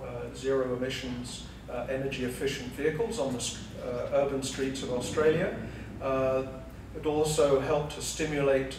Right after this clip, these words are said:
uh, local industries to participate in the manufacture of these vehicles, and also to stimulate a really new approach to a kind of automotive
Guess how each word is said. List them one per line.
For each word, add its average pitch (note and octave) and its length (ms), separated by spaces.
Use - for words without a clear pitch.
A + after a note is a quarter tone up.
uh, B2 400
local C#3+ 340
industries F3 680
to C#3 180
participate C3 800
in B2+ 60
the A#2+ 80
manufacture C3+ 680
of D#3 100
these C#3 180
vehicles, C#3+ 640
and D#3 300
also D#3 540
to C#3+ 200
stimulate C#3 720
a C3+ 100
really C#3+ 320
new C#3+ 220
approach C3+ 640
to B2 220
a A#2 40
kind C3 240
of B2+ 120
automotive B2 720